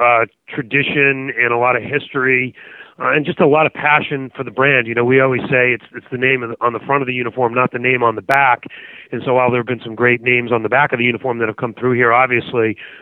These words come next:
uh, people are, are loyal to that name on the front of the uniform. And, uh, you know, we try our best to make sure that no matter what the team's performance is, that we're providing a, a compelling, you know, game experience so that people, no matter what the result is,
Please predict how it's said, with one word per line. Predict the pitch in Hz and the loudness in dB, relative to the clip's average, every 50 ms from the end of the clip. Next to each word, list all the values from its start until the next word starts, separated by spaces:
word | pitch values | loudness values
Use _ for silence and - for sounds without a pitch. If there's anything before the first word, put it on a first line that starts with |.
| - - - - | -20 -20 -4 -2
uh, | 117 113 | -2 0
people | - 165 202 - 185 160 | 0 -2 -2 2 4 4
are, | 151 139 - - | 4 4 4 2
are | 143 135 | 2 4
loyal | 135 151 151 151 151 139 | 4 6 6 6 6 4
to | - 135 | 2 2
that | 135 131 127 | 0 2 2
name | 120 135 135 131 131 | 2 0 0 0 -2
on | 120 117 | -4 -4
the | 110 | -6
front | - - 151 143 143 | -6 -2 -2 -2 -2
of | 127 | -2
the | 117 | -4
uniform. | 113 113 107 107 101 - - 110 107 104 101 101 101 - _ | -6 -6 -6 -8 -10 -8 -6 -2 -2 0 -2 -2 -6 -8 _
And, | - 120 123 117 117 113 107 - - - - - - - - - - _ _ - | -2 0 0 0 0 -4 -8 -16 -20 -20 -20 -20 -20 -20 -20 -20 -20 _ _ -2
uh, | 127 120 117 120 117 - - 113 - - 127 | 2 2 2 2 0 -4 -10 -20 -20 -18 -6
you | 147 190 208 | -2 2 2
know, | 196 175 | 4 2
we | 175 170 - | 2 0 -2
try | - - 175 165 175 | 0 2 4 4 6
our | 180 165 | 4 4
best | 123 113 151 160 170 165 - - | 2 2 2 2 2 0 -4 -6
to | 156 | -4
make | 143 143 143 - - | -2 -2 -2 -2 -2
sure | - 160 156 156 | 2 2 4 4
that | 143 143 131 | 4 2 0
no | 139 139 | 0 -2
matter | 139 143 139 127 | 0 0 0 0
what | 123 127 139 143 143 | 2 2 0 0 0
the | - 127 | -4 -8
team's | - - 135 147 139 135 123 - - - | -10 -8 -6 -6 -6 -6 -8 -12 -14 -12
performance | - 117 - - - 151 151 143 143 120 - - - | -12 -12 -12 -4 0 0 2 2 2 -2 -4 -2 0
is, | 131 123 120 117 117 117 - - | 2 2 2 2 0 -2 0 -2
that | 127 107 107 | -2 0 0
we're | 120 120 | 0 0
providing | 113 - 123 117 120 123 127 123 120 120 117 | 0 -2 -2 0 2 2 2 2 0 -2 -2
a, | 117 117 | -2 -2
a | 113 117 - | -2 -4 -4
compelling, | - 117 104 123 127 131 127 127 123 120 120 120 120 120 110 113 | -4 -6 -4 -2 0 0 0 0 -2 -2 -4 -6 -10 -12 -10 -4
you | 120 | -2
know, | 120 120 110 92 _ | -2 -2 -2 -4 _
game | - 127 123 127 127 127 | 0 0 0 2 0 -2
experience | 120 - - - 127 120 117 113 113 120 120 - | -2 -4 -4 0 0 0 2 2 0 -2 -4 -4
so | - 127 117 | -4 -4 -2
that | 113 113 - | -2 -4 -6
people, | - 135 131 - 135 127 | -8 -8 -4 -2 0 0
no | 120 120 | 0 0
matter | 117 120 120 113 110 | 0 0 0 0 2
what | 113 123 - | 0 0 -2
the | - 117 | -2 -4
result | 113 104 110 135 143 143 - | -4 0 2 2 2 2 0
is, | 120 110 117 | 0 0 0